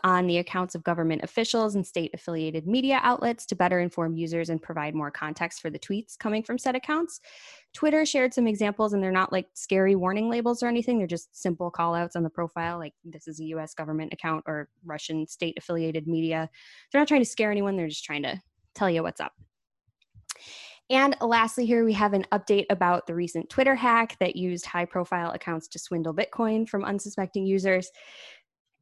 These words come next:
Eh, there were two individuals, a twenty-two-year-old with a hacker named Rolex and a nineteen-year-old with a hacker named Shaywan. And these two fools were tracked down because they used their own information to set up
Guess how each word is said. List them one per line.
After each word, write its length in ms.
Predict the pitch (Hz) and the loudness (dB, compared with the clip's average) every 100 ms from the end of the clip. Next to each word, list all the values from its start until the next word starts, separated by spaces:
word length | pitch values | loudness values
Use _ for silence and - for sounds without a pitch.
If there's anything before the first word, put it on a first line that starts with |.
| - | -6
Eh, 100 | 220 | 0
there 180 | 233 226 | 4 6
were 80 | |
two 240 | 240 - 370 | 6 8 10
individuals, 840 | 370 262 202 180 180 180 277 339 | 10 8 4 2 2 4 2 2
a 60 | - | -4
twenty-two-year-old 920 | - 254 226 233 247 233 226 214 208 | 2 4 6 4 2 4 4 4 2
with 140 | 208 208 | 0 -4
a 40 | |
hacker 340 | 180 196 190 | -2 -4 0
named 260 | 185 175 170 | 0 2 0
Rolex 540 | 170 185 220 175 196 - | 2 2 4 2 -2 -6
and 140 | - 185 | 0 2
a 40 | |
nineteen-year-old 760 | 175 170 196 - 240 226 208 202 | 4 2 -2 0 2 2 2 0
with 140 | 190 | 0
a 40 | 196 | -4
hacker 360 | 156 190 185 | 0 -2 0
named 260 | 185 175 170 | 0 0 -2
Shaywan. 680 | - 185 214 302 339 370 381 - - - - - | -4 -4 0 2 2 2 2 -2 -20 -20 -8 2
And 240 | 226 214 - - - | 4 4 2 0 6
these 200 | 330 - | 6 6
two 160 | 339 | 4
fools 520 | 294 277 254 254 226 | 6 6 8 6 6
were 100 | 247 | 2
tracked 320 | 226 247 240 240 | 2 4 4 4
down 220 | 214 214 | 4 4
because 240 | 214 214 | 2 2
they 80 | 190 | 2
used 240 | 190 208 | 4 4
their 220 | 196 180 - | 4 2 6
own 240 | 202 233 | 6 6
information 720 | 233 208 202 180 170 170 180 | 4 0 0 0 0 0 -2
to 100 | 175 | 0
set 220 | 175 175 165 | 0 0 -2
up 140 | 170 | -4